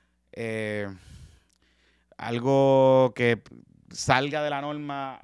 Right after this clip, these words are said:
desde el punto de vista de contenido, de apostar a otro tipo de cosas que no hemos visto en la liga? O, por ejemplo, transmisiones más premium, eh, a través del internet, algún tipo de League Pass o algún tipo de, de esa dinámica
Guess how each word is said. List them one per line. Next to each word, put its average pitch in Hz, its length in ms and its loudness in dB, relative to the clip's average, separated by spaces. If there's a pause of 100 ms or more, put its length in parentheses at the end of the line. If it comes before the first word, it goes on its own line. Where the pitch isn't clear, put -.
(140)
desde 120 200 -14
el 110 60 -14
punto 120 180 -14
de 135 40 -10
vista 143 120 -12
de 139 60 -8
contenido, 127 600 -12
de 104 60 -6
apostar 110 380 -8
a 135 40 -8
otro 135 160 -8
tipo 131 240 -10
de 131 100 -6
cosas 104 460 -12 (240)
que 120 160 -6
no 120 80 -4
hemos 135 180 -4
visto 139 200 -10
en 135 60 -10
la 127 80 -2
liga? 101 280 -8
O, 92 80 -16
por 101 180 -10
ejemplo, 98 500 -8 (500)
transmisiones 113 760 -10
más 127 220 -4
premium, 101 720 -6
eh, 98 440 -12
a 95 60 -14
través 101 200 -14
del 110 100 -14
internet, 117 460 -14
algún 104 320 -12
tipo 123 220 -6
de 120 80 -2
League 135 300 -6
Pass 87 340 -16
o 101 80 -16
algún 98 260 -14
tipo 120 320 -10
de, 113 320 -6 (320)
de 123 80 -6
esa 135 160 -6
dinámica 123 680 -6